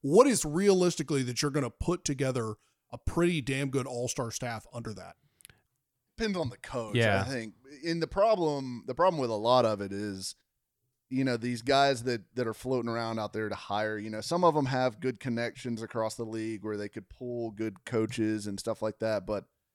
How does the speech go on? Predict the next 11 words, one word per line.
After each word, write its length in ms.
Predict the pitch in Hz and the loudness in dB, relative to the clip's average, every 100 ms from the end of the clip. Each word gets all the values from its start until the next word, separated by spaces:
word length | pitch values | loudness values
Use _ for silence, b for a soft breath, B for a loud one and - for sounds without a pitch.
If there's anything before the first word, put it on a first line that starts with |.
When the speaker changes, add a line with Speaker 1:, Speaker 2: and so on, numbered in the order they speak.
| _ | _
Speaker 2:
you 80 | 143 | -4
know, 140 | 139 131 | 0 -2
if 100 | 151 | -4
you're 200 | 202 143 101 | -8 -10 -6
trying 260 | 151 156 | -4 -2
to 60 | 139 | -2
bring 280 | 117 123 123 | -4 -4 -4
in, 120 | 120 | -6
like, 220 | 113 107 | -6 -8
some 200 | 131 110 | -6 -4
hotshot 680 | 104 107 - 113 110 110 | -2 -2 -2 0 2 2